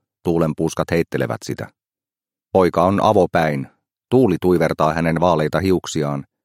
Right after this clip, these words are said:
Hän kumartuu kahmimaan kallioiden välistä lisää kiviä ja viskaa uudestaan. On joulukuu, pilvenriekaleita irtoilee harmaasta massasta.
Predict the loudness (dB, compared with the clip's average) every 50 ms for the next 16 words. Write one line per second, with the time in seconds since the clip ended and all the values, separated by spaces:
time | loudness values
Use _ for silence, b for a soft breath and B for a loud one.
0 | _ _ _ _ _ _ _ _ -2 -2 0 2 2 4 4 4 2 4 2 0
1 | 2 2 0 0 2 0 0 2 2 2 2 0 0 0 2 2 2 2 2 0
2 | 0 0 -2 -2 -2 -2 -2 -4 -4 -6 -4 -4 -4 -2 -2 -2 -2 -4 -4 -4
3 | -4 -2 -2 -2 -4 -4 -6 -8 -4 -2 -2 -2 -2 -4 -6 -4 -4 -4 -4 -6
4 | -8 -10 -12 -14 -14 -12 -12 -12 -12 -12 -16 -18 _ _ _ _ _ _ _ _
5 | _ _ _ _ -2 0 2 2 4 6 6 6 6 4 2 0 0 -2 -2 -2
6 | 0 -2 -4 _ _ _ _ _ -2 0 0 2 4 2 2 2 2 4 4 4
7 | 4 2 2 4 2 2 4 2 2 2 2 0 -2 -4 -4 -2 -2 -2 0 0
8 | 0 0 2 0 -2 -2 -2 -2 0 2 0 0 0 -4 -8 -10 -10 -14 -14 -16